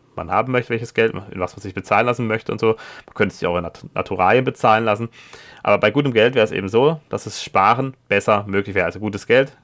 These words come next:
könnt auch gerne die Folge Geld dazu anhören. Ihr seht schon, ich habe sehr viele Folgen schon alles zu allem schon was gesagt. Bei gutem Geld ist es eben so, dass das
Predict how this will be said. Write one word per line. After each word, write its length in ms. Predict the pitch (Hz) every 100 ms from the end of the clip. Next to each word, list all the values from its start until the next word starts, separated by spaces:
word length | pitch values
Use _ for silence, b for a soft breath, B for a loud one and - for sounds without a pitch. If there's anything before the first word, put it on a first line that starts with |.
| -
könnt 120 | -
auch 100 | -
gerne 220 | - 92
die 80 | 92
Folge 260 | 92 101 98
Geld 240 | 131 151
dazu 160 | 151 139
anhören. 380 | 135 135 131 127 -
Ihr 100 | -
seht 160 | - 98
schon, 100 | 98
ich 40 |
habe 100 | 98
sehr 140 | - 104
viele 140 | 113
Folgen 240 | 110 104 104
schon 160 | 104
alles 180 | 98 107
zu 100 | 107
allem 300 | 101 101 104 -
schon 120 | 104
was 120 | -
gesagt. 420 | 101 110 143 - B B B B B B B B -
Bei 100 | -
gutem 200 | 98 98
Geld 220 | 104 123
ist 80 | 120
es 40 | 117
eben 200 | 98 92
so, 340 | 104 147 170 _ _ _ _ _ _ - _ -
dass 240 | 101 95 -
das 360 | 95 - -